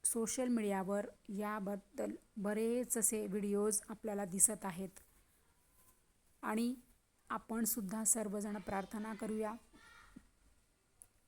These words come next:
की यामध्ये, या दुर्घटनेमध्ये आपणास, म्हणजे आपल्याला असे रिपोर्ट लागलेले आहे हाती, ते तर आपण बघणारच आहोत की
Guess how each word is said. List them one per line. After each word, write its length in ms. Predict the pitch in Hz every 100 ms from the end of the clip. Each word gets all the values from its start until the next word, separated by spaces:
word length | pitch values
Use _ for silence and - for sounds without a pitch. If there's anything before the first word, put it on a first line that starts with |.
| - 208
की 100 | 202
यामध्ये, 560 | 196 202 202 190 208 226 - - -
या 120 | 214
दुर्घटनेमध्ये 840 | 208 190 180 190 214 208 202 190 202 - - - - _ -
आपणास, 500 | 214 - 302 320 - - - _ _ _ _ -
म्हणजे 380 | 220 214 240 254 - -
आपल्याला 600 | 202 - 214 220 240 247 - _
असे 260 | 226 - 226
रिपोर्ट 400 | 214 208 208 208
लागलेले 340 | 208 196 208
आहे 200 | 208 208
हाती, 380 | 208 202 208 208 247
ते 100 | 220 208
तर 80 | 214
आपण 280 | 202 208 208
बघणारच 460 | 196 190 196 208
आहोत 200 | 214 202
की 80 | 214